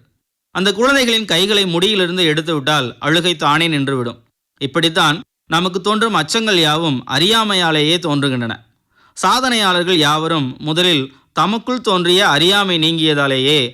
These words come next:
அச்சமில்லாதவர்களாக வாழ்க்கையை எதிர்கொண்டிருக்கின்றனர்.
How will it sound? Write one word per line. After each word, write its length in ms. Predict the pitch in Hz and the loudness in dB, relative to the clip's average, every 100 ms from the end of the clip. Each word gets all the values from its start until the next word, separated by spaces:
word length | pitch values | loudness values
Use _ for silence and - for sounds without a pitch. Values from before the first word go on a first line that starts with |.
| - | -8
அச்சமில்லாதவர்களாக 1000 | 165 - 220 202 185 170 160 147 139 156 | -8 -4 -2 2 2 2 2 2 2 2
வாழ்க்கையை 520 | 160 143 156 151 139 160 - _ | 2 2 2 2 2 2 -2 _
எதிர்கொண்டிருக்கின்றனர். 880 | 139 165 185 175 151 131 123 120 113 | 0 2 2 2 0 -2 -4 -6 -10